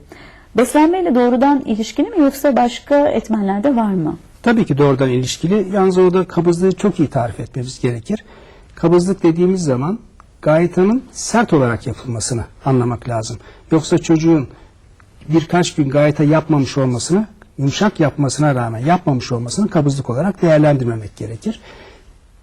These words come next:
Speaker 2: Çocuk birkaç gün gayeta yapmayabilir. Bunun sebeplerinden bir tanesi beslenmenin yetersiz olması da olabilir. Veya beslenme,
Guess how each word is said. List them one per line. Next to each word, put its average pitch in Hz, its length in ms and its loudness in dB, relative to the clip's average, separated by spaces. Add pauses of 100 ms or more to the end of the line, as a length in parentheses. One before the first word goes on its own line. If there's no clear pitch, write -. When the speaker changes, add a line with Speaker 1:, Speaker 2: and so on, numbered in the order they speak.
(380)
Speaker 2:
Çocuk 196 340 -2
birkaç 208 460 -2
gün 127 240 0 (260)
gayeta 160 300 2
yapmayabilir. 165 800 2
Bunun 185 240 6
sebeplerinden 147 680 0
bir 135 60 -8
tanesi 143 380 -2
beslenmenin 147 480 0
yetersiz 139 520 0
olması 123 440 -2
da 101 120 -10 (500)
olabilir. 123 500 -6 (240)
Veya 151 260 0
beslenme, 156 540 0